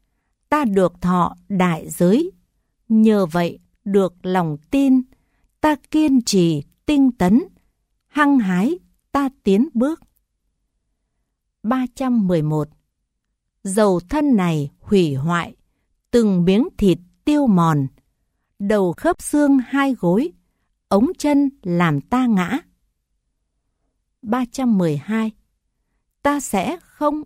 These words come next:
ăn uống, không ra ngoài tinh xá, ta sẽ không nằm xuống, không nằm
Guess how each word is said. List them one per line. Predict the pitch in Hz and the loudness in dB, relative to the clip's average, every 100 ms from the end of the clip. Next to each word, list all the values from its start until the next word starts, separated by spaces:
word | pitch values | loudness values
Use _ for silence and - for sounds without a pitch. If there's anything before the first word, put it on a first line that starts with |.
| - | -4
ăn | 277 277 - | -2 -2 -2
uống, | 190 190 302 - _ _ _ _ | -2 0 -2 -8 _ _ _ _
không | _ - 302 285 | _ 0 0 0
ra | 247 302 | -4 0
ngoài | 220 175 165 143 - _ | 2 2 2 -2 -6 _
tinh | 277 269 247 | 0 2 0
xá, | - 185 226 381 _ _ _ _ _ _ - | -2 -2 -2 -6 _ _ _ _ _ _ -2
ta | 294 285 | 0 0
sẽ | - 190 226 349 _ | -2 -2 -2 -6 _
không | _ 294 302 240 | _ -2 0 0
nằm | 175 165 139 | 0 0 -2
xuống, | - 180 214 359 _ _ _ _ _ | -2 0 0 -2 _ _ _ _ _
không | _ - 302 285 190 | _ -2 0 2 2
nằm | 170 151 | 0 -2